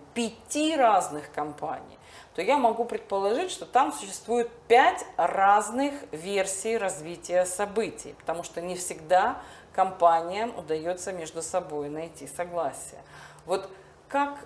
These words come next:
вот с этим обстоятельством? Потому что, на мой взгляд, это одно из самых, наверное, негативных,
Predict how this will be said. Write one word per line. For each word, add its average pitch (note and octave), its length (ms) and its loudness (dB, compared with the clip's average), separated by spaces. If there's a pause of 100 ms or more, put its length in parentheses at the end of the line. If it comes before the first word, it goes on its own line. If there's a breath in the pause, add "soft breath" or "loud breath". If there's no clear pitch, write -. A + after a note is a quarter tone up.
(120)
вот G#3+ 220 0
с - 60 0
этим F#3 280 0
обстоятельством? D#3 560 -4
Потому - 80 -10
что, E3 80 -14
на E3+ 80 0
мой D#4+ 200 2
взгляд, F#3+ 380 0
это - 240 2
одно B3 300 -2
из A#3 100 -2
самых, G#3+ 380 -2
наверное, F3+ 340 -6
негативных, F3+ 840 -8